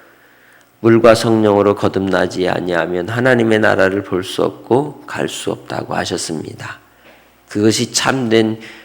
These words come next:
변화입니다. 우리의 근본이 되는 말씀과 진리로 변화되는 인생들, 진리 안에 거하여 성령으로 말미암아 거듭난 삶을 살아가는 것이 우리가 이 땅에서 변화된 삶으로 날마다 나아가는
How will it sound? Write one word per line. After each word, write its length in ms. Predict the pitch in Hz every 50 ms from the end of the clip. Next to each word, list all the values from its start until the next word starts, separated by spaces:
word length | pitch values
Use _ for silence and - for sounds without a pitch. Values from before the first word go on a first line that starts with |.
| - _
변화입니다. 960 | - - 90 87 87 85 82 85 90 90 85 82 78 78 78 78 - - - - _ _ _ _ _ _ _ _ _ _ _ -
우리의 320 | 113 113 117 120 113 113
근본이 520 | 117 - 104 101 104 101 110 107 104 101 101
되는 500 | 98 95 95 98 101 98 95 98 98 98 - - - - _
말씀과 800 | - 78 85 92 92 - - - 98 95 95 92 90 87 87 87
진리로 760 | - - - 90 90 87 87 87 82 87 87 87 85 98 101 -
변화되는 600 | - - 98 113 120 113 117 117 107 110 113 113
인생들, 520 | 104 92 85 - - - - - - - - - - _ - - _ _ _ - - _ _ _
진리 400 | - - 107 104 104 104 113 113
안에 280 | 101 95 98 101 101 95
거하여 640 | 101 101 98 92 90 92 95 95 92 90 98 98 - - - - - - - - _ -
성령으로 600 | - - 151 143 139 135 127 123 120 117 117 113
말미암아 580 | 110 101 95 95 98 92 90 92 92 95 98
거듭난 560 | - - 98 92 - 92 95 92 90 90 90
삶을 420 | 90 - 92 90 95 98 95 92 95
살아가는 600 | - 123 113 120 117 120 110 104 101 104 101 98
것이 540 | 101 98 - - 110 110 117 123 123 - - - - - - _ _ -
우리가 600 | 90 92 92 87 82 90 92 95 104 107 107 - - - - - -
이 180 | 98 98 98
땅에서 840 | - 98 98 101 104 98 95 95 95 - - 101 104 104 107 104 -
변화된 480 | - 101 95 110 117 117 113 123 113 113
삶으로 460 | - - - 127 117 104 98 101 101
날마다 500 | 107 95 90 80 87 87 90 85 85 90
나아가는 760 | 90 82 - - 85 82 - - 78 87 98 101 98 90 98